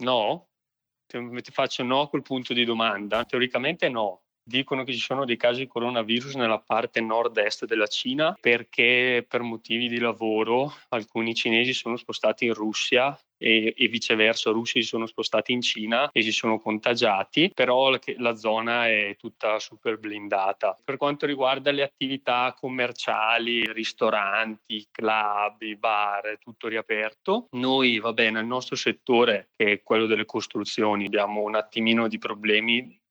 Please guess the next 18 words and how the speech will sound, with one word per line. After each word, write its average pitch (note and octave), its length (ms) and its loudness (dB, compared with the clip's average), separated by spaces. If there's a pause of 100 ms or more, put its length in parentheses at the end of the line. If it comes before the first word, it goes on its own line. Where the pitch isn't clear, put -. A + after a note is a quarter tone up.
(120)
non A#2 340 2
tanto A#2 340 -2
sulla A2+ 260 0
parte, G#2+ 360 -2
diciamo, G#2+ 380 -2
di A2 140 -4
progettazione, A2+ 1040 0
clienti, A2 680 2
così, A#2 240 -2
ma G#2 160 -2
più - 160 -10
sulla A2+ 240 -4
parte A2+ 380 -2
invece A2 280 -8
che A2+ 120 -2
riguarda A2 360 -2
i A2 40 -6
cantieri. A#2 760 -4